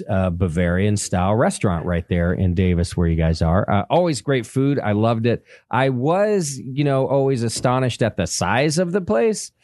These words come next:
um, especially compared to, like, the brewery, right? Um, although back when, uh, Trenton's grandfather started it, that was, uh,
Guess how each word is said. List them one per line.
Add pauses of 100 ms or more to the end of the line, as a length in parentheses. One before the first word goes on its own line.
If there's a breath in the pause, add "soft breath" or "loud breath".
(280 loud breath)
um,
especially
compared
to,
like,
the
brewery,
right? (280)
Um, (160)
although
back
when,
uh,
Trenton's
grandfather
started
it,
that
was, (220)
uh,